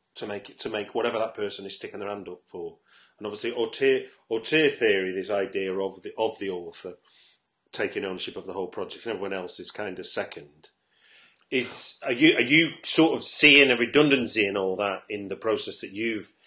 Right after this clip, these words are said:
enjoyed and had, you know, success out of working with Issa?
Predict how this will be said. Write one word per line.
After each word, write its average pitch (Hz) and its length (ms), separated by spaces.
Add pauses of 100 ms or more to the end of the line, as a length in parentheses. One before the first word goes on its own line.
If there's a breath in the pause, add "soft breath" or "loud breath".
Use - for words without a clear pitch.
(200)
enjoyed 98 720
and 92 380 (440)
had, 107 180 (600)
you 123 140
know, 90 60
success - 440
out 95 160
of 92 160
working 92 260
with 95 140
Issa? 107 300